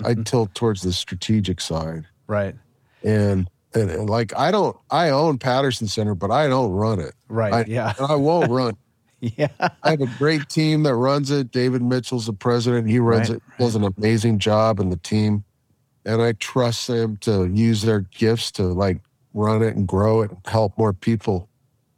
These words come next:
Speaker 1: But that's not my sweet spot.
Speaker 2: Sure,
Speaker 1: And I'm not
Speaker 2: yeah.
Speaker 1: gonna pretend it is, you know.
Speaker 2: When I did my life plan seven years ago, I was working at the church, and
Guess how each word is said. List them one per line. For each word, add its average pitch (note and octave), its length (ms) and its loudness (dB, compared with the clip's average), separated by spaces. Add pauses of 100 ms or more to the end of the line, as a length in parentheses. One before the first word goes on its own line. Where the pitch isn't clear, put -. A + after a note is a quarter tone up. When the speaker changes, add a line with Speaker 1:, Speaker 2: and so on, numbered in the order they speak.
(160)
Speaker 1:
But G#2+ 240 -2
that's C3+ 240 -2
not F3+ 160 2
my C#3 140 0
sweet C#3 320 -2
spot. - 340 -16 (160)
Speaker 2:
Sure, - 220 -2
Speaker 1:
And G#2+ 80 4
I'm A2+ 120 4
not A#2 120 2
Speaker 2:
yeah. F#2 220 -4
Speaker 1:
gonna A2+ 100 -4 (200)
pretend A#2 220 0
it F2+ 100 0
is, G#2+ 400 -2
you C3 140 -6
know. A2 160 -10 (480)
Speaker 2:
When A2+ 140 -2
I G#2+ 80 -2
did A2 160 -2
my G2+ 100 -2
life A2 260 -2
plan G2+ 360 -6
seven G2 320 -6
years G2+ 240 -4
ago, F#2 420 -4
I G2+ 140 -4
was F#2 560 -6 (160)
working B2+ 260 0
at G#2 80 -2
the G#2+ 100 -8
church, A#2 460 -2
and G#2 380 -6